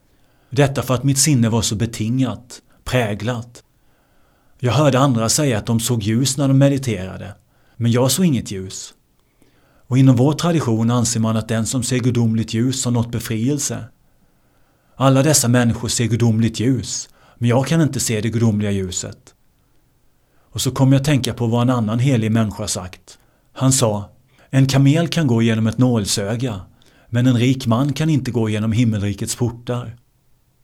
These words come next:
Och jag är en rik man, så denna väg är inget för mig. Alla dessa människor, de är lärare, professorer, läkare, bra människor, godhjärtade människor. De kan se gudomligt ljus och allt sådant.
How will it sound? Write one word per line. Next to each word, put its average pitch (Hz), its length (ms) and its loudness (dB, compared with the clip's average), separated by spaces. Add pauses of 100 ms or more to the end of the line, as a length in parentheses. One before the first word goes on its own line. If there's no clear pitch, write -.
(840)
Och 120 120 -2
jag 131 180 6
är - 20 6
en 135 100 4
rik 120 300 -2
man, 95 340 -4 (300)
så - 140 -4
denna 135 280 6
väg 113 260 2
är 110 60 0
inget 104 200 -2
för - 120 -8
mig. 101 420 -4 (1300)
Alla 131 280 2
dessa 131 260 2
människor, 104 580 0 (320)
de 117 160 2
är 120 40 6
lärare, 107 760 2
professorer, 110 920 -2
läkare, 110 720 -2 (400)
bra 123 260 4
människor, 104 600 0 (180)
godhjärtade 135 680 2
människor. 113 520 -2 (760)
De 143 220 4
kan 156 160 -2
se 147 160 0
gudomligt 110 520 0
ljus 101 300 -4
och 107 100 -2
allt 95 140 -8
sådant. 95 600 -10